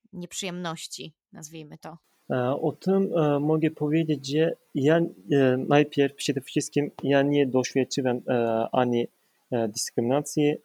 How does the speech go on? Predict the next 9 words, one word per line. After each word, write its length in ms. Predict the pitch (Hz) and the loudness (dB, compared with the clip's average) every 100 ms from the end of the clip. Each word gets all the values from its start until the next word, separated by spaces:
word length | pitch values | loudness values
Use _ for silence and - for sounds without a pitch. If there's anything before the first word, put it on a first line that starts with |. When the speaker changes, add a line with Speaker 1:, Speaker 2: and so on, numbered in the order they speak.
| - | -2
Speaker 2:
ani, 420 | 135 127 127 127 _ _ _ _ | 0 0 -2 -4 _ _ _ _
e, 540 | 127 117 113 113 113 110 | 0 2 2 2 0 -2
niemiłe 640 | 131 135 139 135 135 127 | 0 2 4 4 2 2
zachowanie 760 | 120 123 120 120 123 120 117 117 | 2 2 2 2 2 2 0 0
od, 300 | 131 117 - _ - | 0 -2 -4 _ -4
e, 400 | 123 117 113 110 - _ _ | -2 0 2 0 -2 _ _
Polacy, 520 | - 117 123 - - 147 - | -2 2 2 2 -2 -4 -2
od 160 | 127 - | -2 -2
Polaków, 480 | - 117 120 - 165 | -4 -2 0 0 -4